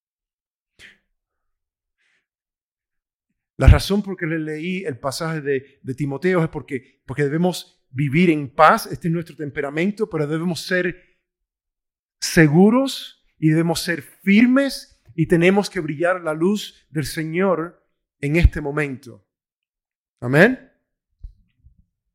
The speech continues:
Dice el apóstol Pablo que el fin de nuestra enseñanza,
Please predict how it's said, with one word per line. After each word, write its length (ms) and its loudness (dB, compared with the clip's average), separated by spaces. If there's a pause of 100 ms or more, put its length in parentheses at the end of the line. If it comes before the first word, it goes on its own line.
(1500)
Dice 300 0
el 80 0
apóstol 500 -4
Pablo 400 -4
que 80 -6
el 80 -6
fin 500 -2
de 100 -6
nuestra 320 -14
enseñanza, 1040 -14